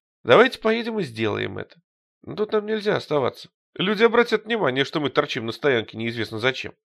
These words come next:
Но ведь Джей глядит на Рибока. Ему неясно, что выражает этот взгляд.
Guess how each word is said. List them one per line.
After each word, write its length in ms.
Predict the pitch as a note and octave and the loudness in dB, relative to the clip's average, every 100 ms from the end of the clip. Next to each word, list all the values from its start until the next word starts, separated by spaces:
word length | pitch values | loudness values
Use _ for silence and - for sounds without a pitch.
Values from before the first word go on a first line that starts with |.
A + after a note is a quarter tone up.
| _ _ _ - | _ _ _ -4
Но 120 | A#2+ | 0
ведь 140 | C3+ | 2
Джей 160 | B2 F#3 | 2 2
глядит 400 | G#3 G#3 D#3+ E3 | 0 -4 -4 -2
на 60 | |
Рибока. 460 | F3+ F3 A2+ - D#3+ _ _ _ _ _ _ | -2 -2 -10 -18 -20 _ _ _ _ _ _
Ему 320 | A2 A2+ A#2 | -8 -6 -4
неясно, 440 | C3+ D#3+ D#3 - G#2+ | -4 0 0 0 -8
что 200 | - G#2+ | -4 0
выражает 460 | A2+ A#2 G2+ G2+ | 0 0 -2 -4
этот 180 | G#2 G#2+ | -10 -10
взгляд. 460 | A#2 A2+ F2+ - | -12 -12 -12 -14